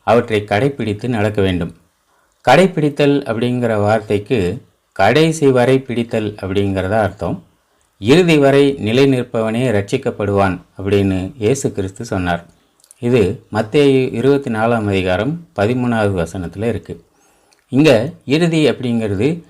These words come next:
இந்த கெட்ட உலகத்தோட இறுதி அல்லது நமது இறுதியை குறிக்குது. இதுல எது முதல்ல வருதோ அதுதான் இறுதி. அதனால நாம உயிரோடு இருக்கும் வரையிலும் கடவுளுடைய வார்த்தைகளை கடைப்பிடித்து நடக்கணும்.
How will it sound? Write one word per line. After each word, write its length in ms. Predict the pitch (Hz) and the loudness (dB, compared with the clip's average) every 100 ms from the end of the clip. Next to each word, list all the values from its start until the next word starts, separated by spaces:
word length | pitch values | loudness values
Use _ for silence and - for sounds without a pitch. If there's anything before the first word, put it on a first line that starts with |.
| _ _ - | _ _ -6
இந்த 220 | 117 117 | -2 -2
கெட்ட 360 | 120 127 180 | 0 0 4
உலகத்தோட 540 | 160 139 139 135 120 110 | 4 4 2 0 0 0
இறுதி 640 | 101 110 110 135 139 _ _ | 0 0 0 0 -2 _ _
அல்லது 580 | 101 117 117 104 104 - | -4 -2 0 0 -2 -6
நமது 540 | 110 98 120 139 127 | -4 0 2 2 2
இறுதியை 400 | 113 120 117 101 110 | 0 -2 0 -2 -2
குறிக்குது. 480 | 101 95 85 82 - _ _ _ _ | -4 -4 -6 -8 -10 _ _ _ _
இதுல 480 | 139 156 151 104 131 _ _ _ _ | 2 4 4 4 0 _ _ _ _
எது 280 | 110 143 170 | 0 2 4
முதல்ல 400 | 139 139 160 151 | 4 4 4 4
வருதோ 500 | 123 107 107 95 95 _ - | 4 2 0 -2 -4 _ -10
அதுதான் 500 | 107 123 113 113 117 | -6 -4 -2 -4 -2
இறுதி. 440 | 98 95 87 80 _ _ _ _ - | -2 -2 -6 -8 _ _ _ _ -6
அதனால 600 | 120 135 143 127 107 - _ _ - | -2 2 2 2 0 -4 _ _ -8
நாம 320 | 110 123 120 | -2 0 0
உயிரோடு 480 | 120 160 185 175 147 | 2 2 4 4 4
இருக்கும் 260 | 147 139 | 2 -2
வரையிலும் 580 | 123 120 117 101 95 95 _ _ | -4 0 0 0 -4 -8 _ _
கடவுளுடைய 600 | 110 127 160 151 131 113 | -2 2 2 2 2 2
வார்த்தைகளை 640 | 110 - 120 104 101 104 | 2 2 -2 -2 -2 -2
கடைப்பிடித்து 600 | - 117 143 123 104 104 | -2 -2 -2 -4 -10 -6
நடக்கணும். 480 | 120 101 101 90 85 | -4 -4 -4 -6 -10